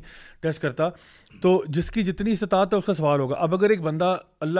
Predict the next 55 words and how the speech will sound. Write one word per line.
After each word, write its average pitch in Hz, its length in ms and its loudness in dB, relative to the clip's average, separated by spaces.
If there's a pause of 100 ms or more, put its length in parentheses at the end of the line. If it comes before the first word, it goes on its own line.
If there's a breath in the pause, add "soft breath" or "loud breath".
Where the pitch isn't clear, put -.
کے 180 80 -6
فضل 156 220 -4
و 175 40 -2
کرم 165 220 -4
سے 165 140 -8
کہیں 175 160 -2
پہنچ 190 280 -2
ہی 170 100 -2
گیا 113 140 -4
ہے، - 40 -10 (420 soft breath)
کسی 180 220 0
پوزیشن 175 380 0
پہ 196 80 2
پہنچ 160 220 -2
گیا 165 140 2
جہاں 156 240 0
پہ 160 80 -2
وہ 165 180 -2 (120)
ایک 165 260 -4
امپیکٹ 175 360 -2
کریئیٹ 156 220 -4
کر 175 120 -4
سکتا 156 260 -4
ہے، 160 40 0
اس 156 100 -6
کی 160 140 -4
ہر 147 120 0
بات 151 320 0
جو 156 200 0
ہے 156 80 0 (380 loud breath)
اس 180 160 -4
کو 180 120 2
لوگ 170 200 4
بڑا 156 400 2 (360 loud breath)
سنہری 175 300 2
حروف 160 260 0
سمجھتے 151 380 -2
ہیں، 143 120 -2 (320 loud breath)
اس 185 140 -6
کے 190 100 0
ہر 175 180 6
comment 160 360 0
کو، 160 180 0
اس 156 120 -2
کی 160 120 -4
ہر 165 100 2
سٹوری 175 400 0
کو، 160 260 0
اس 156 120 -6
کے 190 100 -2
ہر 160 140 0
ویڈیو 165 300 4
کو 185 100 2
لوگ 170 140 2
بڑا 165 180 2